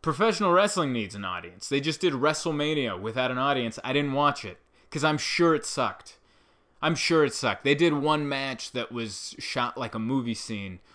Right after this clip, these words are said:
with The Undertaker and A J Styles. Maybe that one was good. I've heard good things. I heard it was the best part of it. But I've watched a couple of their T Vs leading up to WrestleMania with no crowds, and it stinks.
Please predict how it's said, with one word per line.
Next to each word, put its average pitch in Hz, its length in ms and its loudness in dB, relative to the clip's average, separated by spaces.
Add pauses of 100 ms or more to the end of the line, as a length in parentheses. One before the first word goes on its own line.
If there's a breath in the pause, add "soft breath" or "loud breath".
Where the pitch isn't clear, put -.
(160 loud breath)
with 110 160 -8
The 117 140 0
Undertaker 117 680 -2
and 98 100 -6
A 120 120 0
J 120 220 -4
Styles. 107 500 -2
Maybe 143 220 2
that 143 200 0
one 127 160 -4
was 104 180 -6
good. 101 180 -6
I've 107 140 -6
heard 131 260 0
good 120 180 -4
things. 104 300 -6
I 101 100 -2
heard 139 180 2
it 139 60 2
was 127 160 -4
the 113 80 -10
best 117 280 -2
part 110 260 -4
of 90 100 -14
it. 87 180 -16 (600 loud breath)
But 117 400 0
I've 143 160 6
watched 143 380 2
a 139 60 -2
couple 131 380 0
of 120 80 2
their 113 120 -2
T 135 260 -4
Vs 120 340 -2
leading 117 300 -2
up 120 160 -2
to 113 120 -6
WrestleMania 107 640 -4
with 98 120 -12
no 123 200 -2
crowds, 110 480 -4
and 127 160 -8
it 135 120 -8
stinks. - 680 -6